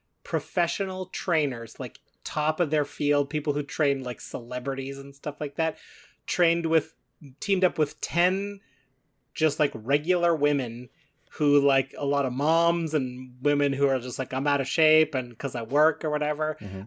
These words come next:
Speaker 1: And they, it was, like, a super pro and a super amateur. And every week they would do these challenges that were geared in such a way so, like, both participants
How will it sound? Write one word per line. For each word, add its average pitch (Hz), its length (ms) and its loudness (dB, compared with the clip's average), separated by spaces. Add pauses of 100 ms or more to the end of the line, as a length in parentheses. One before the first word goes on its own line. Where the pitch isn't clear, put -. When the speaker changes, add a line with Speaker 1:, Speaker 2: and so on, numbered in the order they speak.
(120)
Speaker 1:
And 143 400 -6 (580)
they, 165 540 2 (540)
it 160 100 0
was, 151 180 2
like, 147 140 -2
a 127 100 0
super 208 540 -2
pro 190 520 8
and 151 180 0
a 131 80 0
super 165 500 -2
amateur. 156 440 0
And 127 280 -6
every 175 300 2
week 190 440 0 (300)
they 160 140 8
would 151 220 4
do 151 200 0
these 139 220 0
challenges 208 840 0
that 143 180 2
were 156 140 2
geared 175 440 6
in 185 220 2
such - 240 -4
a 180 80 2
way 165 220 4
so, 160 180 0
like, 143 300 0
both 156 280 4
participants 156 960 -4